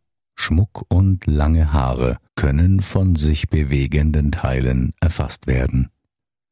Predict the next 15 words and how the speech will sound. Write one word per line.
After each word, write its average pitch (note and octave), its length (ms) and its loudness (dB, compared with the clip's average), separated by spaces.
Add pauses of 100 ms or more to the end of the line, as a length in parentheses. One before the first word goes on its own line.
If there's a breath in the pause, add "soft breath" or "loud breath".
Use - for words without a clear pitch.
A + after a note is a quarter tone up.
(460)
Tragen B1+ 400 -2
Sie C2+ 260 -4
geeignete, B1 920 -2 (480)
feste, C2 800 -4 (460)
eng D#2 400 0
anliegende C2+ 920 0
Arbeitskleidung. B1 1120 -2 (1900)
Schalten F#2 460 0
Sie F2 240 0
den E2+ 300 2
Motor D2 580 0
des B1+ 260 -4
Geräts C2 680 -2
stets - 580 -2
aus, C#2 500 -4